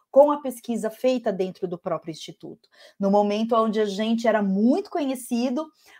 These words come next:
por ter aí um parque imenso de demonstração, inclusive de serpentes, né? Eu acho que a maioria das pessoas que visitaram o Butantan não tem como não ter ido a um museu, a um serpentário. E hoje a gente aí tá sendo muito reconhecido pelo Instituto da Vacina,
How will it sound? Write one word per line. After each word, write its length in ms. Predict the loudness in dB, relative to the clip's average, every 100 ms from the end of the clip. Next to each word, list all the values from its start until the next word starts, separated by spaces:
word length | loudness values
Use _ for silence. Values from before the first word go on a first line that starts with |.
| _
por 160 | -4 0
ter 280 | 2 4
aí 200 | 4 4
um 100 | 0
parque 400 | 2 2 2 0
imenso 600 | 0 0 0 -2 -4 -6 -6
de 140 | -2
demonstração, 640 | 2 2 0 -4 -4 -4
inclusive 500 | -6 -6 -6 -4 -4
de 120 | -6 -4
serpentes, 720 | -6 -4 -4 -2 -4 -6 -6
né? 140 | -2
Eu 60 | -2
acho 200 | -2 -2
que 80 | -4
a 20 |
maioria 260 | 0 0
das 140 | 0 -2
pessoas 320 | -6 -4 -6
que 80 | -10
visitaram 500 | -10 -2 4 6 4
o 60 |
Butantan 500 | -2 -8 -10 0 0
não 140 | 0 -4
tem 160 | -8
como 240 | -4 -4 -2
não 140 | -4
ter 160 | -4 0
ido 120 | 0
a 40 |
um 80 | 0
museu, 580 | -4 -6 -2 4 4 4 -8 -20 -20 -2
a 160 | 2 2
um 80 |
serpentário. 840 | 2 -2 -2 -6 0 4 4 4 -4 _ -20 _ 0
E 140 | 4
hoje 320 | 6 6 4
a 40 | 0
gente 260 | 0 0
aí 260 | 0 -2 -6 -4
tá 100 | -4
sendo 260 | -2 -2 0
muito 280 | 0 0 0
reconhecido 580 | 0 0 -4 -6 -8
pelo 160 | -4 -6
Instituto 420 | -6 -10 -10 -8
da 140 | -4 -2
Vacina, 580 | -4 -4 -4 -2 -2